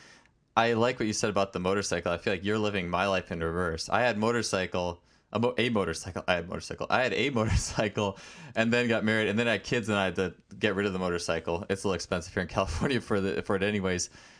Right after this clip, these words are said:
But then you got, had a kid and now you <laughs> bought a motorcycle. So I'm kinda, I'm a little bit jealous of you, to be <laughs> honest.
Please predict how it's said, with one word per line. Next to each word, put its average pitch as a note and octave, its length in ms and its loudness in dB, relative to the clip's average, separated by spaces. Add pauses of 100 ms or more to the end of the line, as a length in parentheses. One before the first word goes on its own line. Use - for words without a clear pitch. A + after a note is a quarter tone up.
(180)
But G2+ 280 2
then G#2+ 160 2
you B2+ 160 0
got, A#2+ 300 2
had A2+ 240 2
a F#2+ 360 2
kid A#2+ 340 0
and G2 180 0
now A2+ 120 4
you C3 120 0
<laughs> C3+ 80 0
bought C3+ 120 2
a G#2 60 -2
motorcycle. F#2 600 -2
So F#2+ 200 -2
I'm F#2+ 80 0
kinda, C#3+ 300 0
I'm A2+ 120 0
a C3+ 40 -2
little F#3+ 180 2
bit A#2 160 0
jealous B2 380 2
of F#2 120 -2
you, F#2+ 100 0
to F2 80 -8
be F#2+ 160 0 (100)
<laughs> - 100 -12
honest. - 540 -4